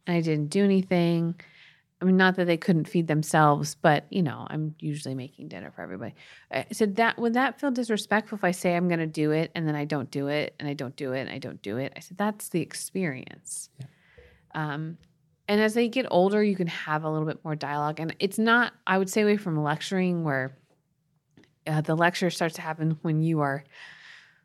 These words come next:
Speaker 1: not asking questions, but just telling. So I would invite questions. That's usually an indicator. Am I lecturing or am I asking good questions? Um, so those are my thoughts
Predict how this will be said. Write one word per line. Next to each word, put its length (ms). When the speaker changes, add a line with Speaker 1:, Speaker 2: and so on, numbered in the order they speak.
Speaker 1:
not 220
asking 320
questions, 540
but 280
just 240
telling. 420
So 520
I 120
would 240
invite 320
questions. 600
That's 380
usually 340
an 140
indicator. 720
Am 80
I 280
lecturing 720
or 400
am 220
I 60
asking 420
good 180
questions? 580
Um, 480
so 200
those 220
are 60
my 180
thoughts 420